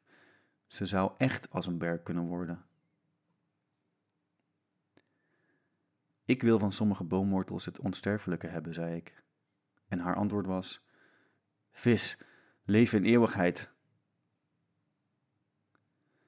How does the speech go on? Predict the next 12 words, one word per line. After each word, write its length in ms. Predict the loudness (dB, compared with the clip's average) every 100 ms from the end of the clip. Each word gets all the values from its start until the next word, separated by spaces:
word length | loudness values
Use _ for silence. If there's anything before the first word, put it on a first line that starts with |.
| _ _ _ _ _ _
Het 180 | -6 0
jachtslot 520 | 0 0 0 0 2
van 140 | 0
de 80 | 0
tsaar 420 | 0 2 2 2
doemde 280 | -2 -4 -4
op. 280 | -6 -8 -16 _ _ _ _ _ _ _
Een 220 | -2 2
replica 480 | 4 4 4 4 4
met 160 | 4 4
houten 400 | 2 2 2 -2
tierlantijnen, 800 | 2 2 2 0 0 2 0